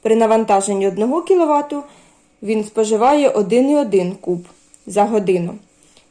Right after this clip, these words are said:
І при навантаженні три і п'ять кіловат за одну годину він спожив один і вісім куба. Якщо перевести це в гроші,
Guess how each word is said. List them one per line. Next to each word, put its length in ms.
І 100
при 160
навантаженні 800
три 200
і 80
п'ять 340
кіловат 460
за 160
одну 260
годину 480
він 180
спожив 460
один 380
і 80
вісім 380
куба. 400
Якщо 340
перевести 680
це 320
в 120
гроші, 540